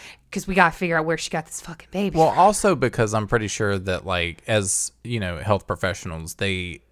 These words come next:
Speaker 2: probably also have an understand-, like, they're probably, their first thought probably isn't like, "This bitch done murdered somebody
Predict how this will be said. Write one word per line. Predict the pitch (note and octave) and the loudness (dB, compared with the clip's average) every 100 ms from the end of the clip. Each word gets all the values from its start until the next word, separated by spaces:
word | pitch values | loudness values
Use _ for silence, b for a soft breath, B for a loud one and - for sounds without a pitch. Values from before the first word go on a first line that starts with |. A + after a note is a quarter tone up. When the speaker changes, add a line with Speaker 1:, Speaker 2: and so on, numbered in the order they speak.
| _ - | _ 2
Speaker 2:
probably | - A#2 A2 | 4 6 2
also | G2 G2 G2+ | -2 -2 -2
have | F#2+ | -2
an | E2 | -4
understand-, | F#2 F2 - E2+ | -8 -8 -6 0
like, | C#3 | 4
they're | F3+ | 6
probably, | A#3 A3 F#3 D3+ | 10 8 8 2
their | E3 | 2
first | E3 A3+ - | 4 2 6
thought | E3+ C#3+ | 6 8
probably | - C#3 A#2+ A2 G#2 | 8 8 6 2 0
isn't | A2+ | 0
like, | - A2 | -2 -4
"This | C#3+ | -4
bitch | - G2+ | -4 -2
done | G#2+ | 0
murdered | G#2+ B2 B2+ B2 A#2 | 6 8 10 8 2
somebody | A#2+ A2+ A2 G#2+ | -2 2 2 2